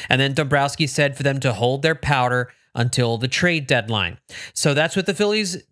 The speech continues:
decided to do. No sense signing these lesser tiered relief pitchers that they didn't feel could really be helpful. Of course, we were looking at guys like Ryan Stanek and Hector Neris and some other guys that we thought would be good additions.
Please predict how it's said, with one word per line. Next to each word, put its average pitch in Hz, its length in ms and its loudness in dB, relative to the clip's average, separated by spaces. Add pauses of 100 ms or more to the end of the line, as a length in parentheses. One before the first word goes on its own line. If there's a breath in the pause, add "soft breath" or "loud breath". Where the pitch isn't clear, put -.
decided 185 460 0
to 202 80 0
do. 180 260 -2
No 131 200 -2
sense 170 340 -2
signing 156 760 -2
these 143 480 -2
lesser 151 480 0
tiered 147 760 -2 (380 soft breath)
relief 151 400 0
pitchers 139 380 -2
that 135 200 0
they 196 420 0
didn't 208 300 -2
feel 151 400 -2
could 147 160 -4
really 139 240 0
be 123 140 -2
helpful. 113 440 -2
Of 160 120 -12
course, 127 180 -2
we 131 80 0
were 123 80 -4
looking 120 260 -4
at 107 100 -4
guys 110 280 0
like 107 160 -4
Ryan 104 220 -2
Stanek 127 420 -2
and 110 120 -4
Hector 107 280 -2
Neris 113 340 -2
and 110 120 -6
some 107 140 -4
other 110 160 0
guys 107 380 -2 (260 loud breath)
that 101 140 -2
we 117 120 -2
thought 107 240 -2
would 110 140 -6
be 113 180 -2
good 113 280 -2
additions. 120 640 -4